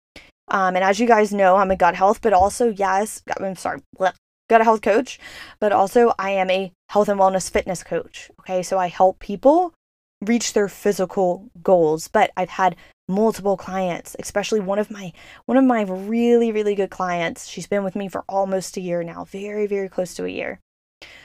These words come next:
And she came to me, this is just an example, she came to me and said, "Em, I, you know, we had a call," and she was really, really looking to reach her physical goals, and she was bloated all the time, and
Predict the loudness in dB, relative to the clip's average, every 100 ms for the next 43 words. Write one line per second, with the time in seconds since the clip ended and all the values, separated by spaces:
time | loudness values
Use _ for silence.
0 | -20 _ -6 -2 0 2 2 0 -2 -8
1 | -12 -20 _ _ _ _ _ _ -12 -6
2 | -4 -2 -4 -8 -8 -6 -6 -8 -10 -12
3 | -10 -10 -10 -8 -6 -6 -6 -10 -10 -10
4 | -8 -8 -6 -6 -4 -4 -4 -6 -6 -8
5 | -14 -20 _ -12 -8 -8 -10 -8 -6 -4
6 | -6 -8 -4 4 6 6 2 -2 -6 -8
7 | -8 -8 -8 -8 -4 -2 -2 -2 0 -2
8 | -2 -6 -8 -6 -4 -4 -8 -20 -8 -6
9 | -4 -6 -2 -2 -2 -4 -6 -6 -6 -8
10 | -10 -10 -8 -10 -10 -2 2 4 4 2
11 | 2 -6 -8 -4 -4 -4 -6